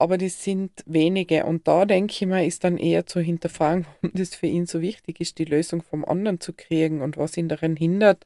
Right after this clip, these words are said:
selber drauf zu kommen, was, was ihm gut tut. Also wieder zu diesem Spüren zu bringen,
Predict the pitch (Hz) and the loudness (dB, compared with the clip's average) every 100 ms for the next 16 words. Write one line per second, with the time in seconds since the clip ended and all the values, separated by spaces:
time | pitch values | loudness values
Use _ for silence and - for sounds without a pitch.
0 | _ _ - 165 190 185 147 143 - - | _ _ 2 4 4 4 2 2 0 -8
1 | - - 160 165 156 147 147 - 143 156 | -8 -2 2 2 2 0 -2 -6 -6 -4
2 | - 147 - 131 - - 120 - - 143 | -2 -4 -4 -8 -8 -6 -6 -4 -4 -4
3 | 156 170 175 - 165 165 165 160 - - | 0 2 2 0 -2 -4 -4 -4 -6 -8
4 | - 180 254 185 151 - _ _ _ _ | -6 0 2 2 0 -6 _ _ _ _
5 | - 170 - 170 165 156 135 135 | -2 -2 2 4 4 2 0 -4